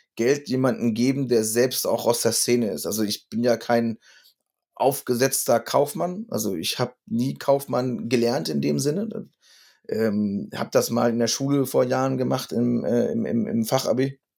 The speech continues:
und hab's in meiner Weiterbildung auch gemacht, aber ich bin kein gelernter Kaufmann. Und ich glaube, dass, dass, das merkt man, das,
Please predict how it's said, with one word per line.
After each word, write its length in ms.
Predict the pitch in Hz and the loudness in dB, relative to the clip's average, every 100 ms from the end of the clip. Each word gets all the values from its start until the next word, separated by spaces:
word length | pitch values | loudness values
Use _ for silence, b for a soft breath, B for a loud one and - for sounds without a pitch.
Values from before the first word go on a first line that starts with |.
| _ _ _ _ _ - B B | _ _ _ _ _ -20 B B
und 240 | - 107 120 | -4 -2 0
hab's 200 | 113 - | 0 0
in 100 | 117 | 0
meiner 260 | 117 113 | 2 2
Weiterbildung 460 | 110 120 123 123 117 | 2 2 0 0 2
auch 140 | 123 | 0
gemacht, 260 | - 156 - | 0 -4 0
aber 100 | 117 | 0
ich 60 | - | 2
bin 140 | 151 | 2
kein 160 | 147 139 | 2 2
gelernter 220 | 135 135 | 0 0
Kaufmann. 480 | 139 139 110 113 - B B B B B | 2 2 0 -8 -10 B B B B B
Und 120 | 123 | -2
ich 60 | 117 | 0
glaube, 220 | 143 135 | 2 2
dass, 340 | 151 - - _ _ _ _ _ - | 2 -2 -10 _ _ _ _ _ -6
dass, 300 | 113 117 - - _ _ _ | 0 0 0 -12 _ _ _
das 480 | - - 107 120 127 | -20 -10 0 0 4
merkt 320 | 143 - - | 0 0 -2
man, 380 | 135 120 110 - | 0 0 -2 -6
das, 640 | - - 80 92 92 101 | -12 -14 -14 -14 -12 -14